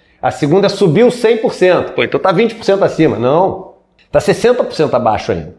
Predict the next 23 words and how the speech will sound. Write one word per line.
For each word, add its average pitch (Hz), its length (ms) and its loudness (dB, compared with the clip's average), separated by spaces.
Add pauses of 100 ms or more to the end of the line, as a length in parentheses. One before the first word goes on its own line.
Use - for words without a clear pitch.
(200)
né? 117 260 -4 (360)
Então 202 400 2
eu 170 80 2
tô, 170 120 0
eu 160 60 4
tô 185 140 2
explicando 139 500 2
isso 165 140 4
pra 151 100 0
dizer 139 100 2
o - 20 -2
seguinte, 127 160 0
quando - 160 2
você 185 80 0
compara 151 400 2
uma 139 220 -2
coisa 92 640 0 (340)
com 131 100 -4
algo 127 200 0
que 143 100 0
era 131 100 2
muito 160 460 2
ruim, 120 600 0